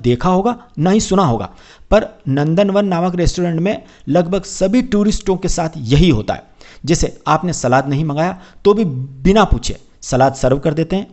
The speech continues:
और डेढ़ सौ से दो सौ रुपये चार्ज कर लेते हैं। मसाला पापड़ सर्व नहीं करेंगे, पर बिल में मसाला पापड़ के दो सौ से तीन सौ रुपये जोड़ देंगे। यदि आप कहेंगे कि आपने तो मसाला पापड़ मंगाए ही नहीं थे,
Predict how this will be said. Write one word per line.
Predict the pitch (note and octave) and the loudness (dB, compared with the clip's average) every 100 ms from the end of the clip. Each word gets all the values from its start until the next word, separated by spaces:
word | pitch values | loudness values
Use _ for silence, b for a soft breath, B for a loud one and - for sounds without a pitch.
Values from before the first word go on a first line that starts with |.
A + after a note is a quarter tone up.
| - | -2
और | G3 | -2
डेढ़ | D3+ B2 E3 | 0 0 -2
सौ | D#3+ | -2
से | E3+ F#3+ | -4 -2
दो | D3 | -2
सौ | C#3+ | -2
रुपये | C3+ F#3 | -4 -4
चार्ज | F#3 D#3+ C3 | 0 0 0
कर | A#2 | -4
लेते | F#2+ G2+ | -4 -4
हैं। | F#2 - B B B | -10 -14 B B B
मसाला | C#3 D3+ G#3 F#3+ | -2 2 2 2
पापड़ | F3 D#3+ D3+ | 2 0 0
सर्व | D#3+ D#3+ | 0 2
नहीं | E3+ F3 | 2 0
करेंगे, | F#3 F#3+ G3+ | 0 -2 -2
पर | F#3+ F3+ | 0 -2
बिल | C#3 F#3 G#3 | 2 2 2
में | F3+ | -2
मसाला | F3 D#3 F3+ E3 | -2 -2 -2 -2
पापड़ | D#3 D3+ | -2 -2
के | E3+ | -2
दो | D3+ D#3 | -2 -2
सौ | D3+ D#3 | -2 -4
से | F#3 | -6
तीन | - F3+ | -2 0
सौ | F3+ | 2
रुपये | C3 G#2 | 0 0
जोड़ | A2 | 0
देंगे। | G2+ G2 F#2 B B B | -2 -6 -8 B B B
यदि | D3 F3+ G3 | 0 2 2
आप | E3 - | 0 0
कहेंगे | D3+ E3 F#3+ | 0 0 0
कि | |
आपने | F#3 C#3 E3+ | -2 -2 -4
तो | E3+ | -4
मसाला | E3 C#3 E3 | -4 -2 -2
पापड़ | D#3 D#3 E3 | -2 -2 0
मंगाए | B2+ A#2+ B2+ D3 | 0 2 2 2
ही | F3+ | 2
नहीं | F3+ F#3+ | 2 2
थे, | F#3+ | 0